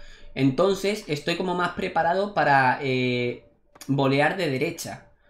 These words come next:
¿Qué pasa si me la tiran al revés? Pues que me cambio, ¿no? Y, y intento darle de revés.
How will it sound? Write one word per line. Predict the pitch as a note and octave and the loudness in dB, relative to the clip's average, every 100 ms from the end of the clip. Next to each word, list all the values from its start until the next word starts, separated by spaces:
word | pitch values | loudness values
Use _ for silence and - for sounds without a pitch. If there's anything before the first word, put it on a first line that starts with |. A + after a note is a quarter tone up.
| _ - | _ -4
¿Qué | E3+ | -2
pasa | E3+ F#3+ F#3+ F#3+ | 2 2 0 -4
si | E3 | -2
me | |
la | D#3 | -4
tiran | D3+ D#3+ D#3+ | -2 -2 -2
al | D#3 | -2
revés? | D3 B2 G#2+ - - | -2 -2 -4 -12 -10
Pues | B2 G2+ - - | -10 -10 -16 -8
que | B2 | -6
me | A#2 | -6
cambio, | A#2+ C#3+ D#3 D3+ | -2 0 0 0
¿no? | E3+ C4 | -2 -4
Y, | C#3+ | -4
y | B2+ A#2+ B2+ A#2+ | -6 -4 -4 -4
intento | A2+ A#2+ B2 B2+ | -8 -6 -4 -4
darle | A#2 B2 | -4 -4
de | A#2+ | -6
revés. | A#2 C#3 F#3+ - | -8 -6 -6 -8